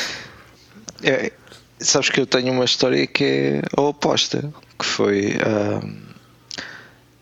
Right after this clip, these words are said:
a Cristina, a minha namorada, foi, pá, mandou uma mensagem para o Lidl a dizer que não havia, e não há, não há grão de bico, pá, é um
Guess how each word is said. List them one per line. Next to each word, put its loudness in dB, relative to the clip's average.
a 2
Cristina, 0
a 2
minha 0
namorada, -2
foi, 2
pá, 2
mandou 2
uma 2
mensagem 2
para 2
o 2
Lidl 0
a 2
dizer 2
que -6
não 4
havia, 2
e 2
não 4
há, 2
não 2
há 4
grão 2
de -2
bico, 0
pá, 2
é 2
um -2